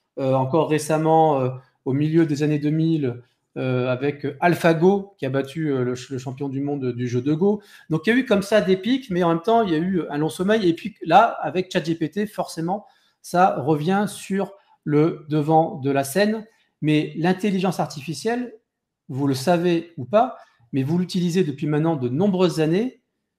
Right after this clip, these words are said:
tous les jours, tous les jours. Il y a plein d'applications que vous utilisez au quotidien et qui existent et qui sont propulsées grâce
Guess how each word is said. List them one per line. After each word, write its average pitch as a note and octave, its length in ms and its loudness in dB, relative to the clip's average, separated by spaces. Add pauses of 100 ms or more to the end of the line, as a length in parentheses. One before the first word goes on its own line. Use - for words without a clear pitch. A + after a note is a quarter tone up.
(380)
tous A#3 120 0
les B3 100 4
jours, - 480 -2 (280)
tous F#3+ 100 -4
les G3 100 0
jours. D#3+ 220 -4
Il - 40 -6
y C#3 40 -2
a C3 40 -2
plein A3 280 2
d'applications F#3+ 840 0
que E3+ 180 -6
vous D3 140 -8
utilisez E3 680 -2
au C3 100 -4
quotidien E3 640 -2 (420)
et C3+ 140 -2
qui D3+ 160 0
existent D#3+ 520 -2 (180)
et C3 100 -10
qui D#3+ 100 -8
sont D3+ 160 -6
propulsées E3+ 640 -4
grâce F3+ 600 2